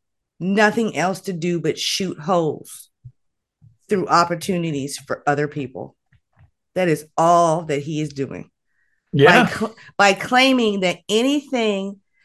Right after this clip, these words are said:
Speaker 1: that places an emphasis and allows, uh, opportunities for people of color is somehow discriminating against people who aren't that color.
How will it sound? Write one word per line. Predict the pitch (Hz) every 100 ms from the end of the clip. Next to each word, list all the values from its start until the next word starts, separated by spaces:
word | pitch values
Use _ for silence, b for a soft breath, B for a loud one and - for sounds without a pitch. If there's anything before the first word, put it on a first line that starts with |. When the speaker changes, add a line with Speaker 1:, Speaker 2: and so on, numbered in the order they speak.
| _
Speaker 1:
that | - 180 -
places | 220 226 269 254
an | 269 262
emphasis | 254 262 247 220 185 175
and | 156 180
allows, | 170 180 208 226
uh, | - 208 -
opportunities | 214 247 220 254 220 214
for | 175
people | 170 208 208
of | 220 220
color | 214 190 180
is | 175
somehow | - 208 214 196
discriminating | 185 175 - 240 247 220 185 180 180
against | 185 160 202 190 175 - - - _ _ _ _ _ -
people | 214 175
who | 185 202 -
aren't | 254 262 -
that | 165 160 -
color. | 175 139 87 -